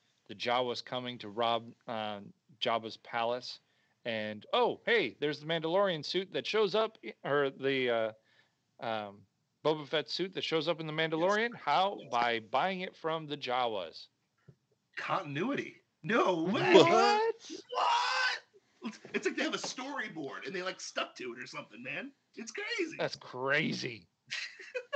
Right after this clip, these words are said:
Speaker 2: But, uh, no, I thought he was great. I think the, uh, actor who plays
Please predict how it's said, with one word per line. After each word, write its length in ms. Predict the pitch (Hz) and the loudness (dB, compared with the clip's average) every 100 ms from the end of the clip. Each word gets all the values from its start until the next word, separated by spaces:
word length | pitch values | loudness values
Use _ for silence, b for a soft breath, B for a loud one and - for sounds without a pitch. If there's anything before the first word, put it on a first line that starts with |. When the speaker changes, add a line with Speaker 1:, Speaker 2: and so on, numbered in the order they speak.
| 523 - - 494 - - 339 B B B B - | -4 -6 -12 -14 -14 -18 -20 B B B B -4
Speaker 2:
But, 140 | 151 | -2
uh, 140 | 123 110 127 | -2 -4 -4
no, 120 | 107 | -6
I 80 | 107 | -4
thought 160 | 143 117 | -4 -4
he 40 | |
was 120 | 110 | -6
great. 260 | - 104 104 | -10 -10 -10
I 40 | |
think 240 | 107 135 117 | -8 -10 -8
the, 240 | 110 101 | -8 -8
uh, 140 | 95 92 92 | -8 -8 -6
actor 240 | 107 113 | -6 -8
who 60 | 101 | -10
plays 180 | - | -12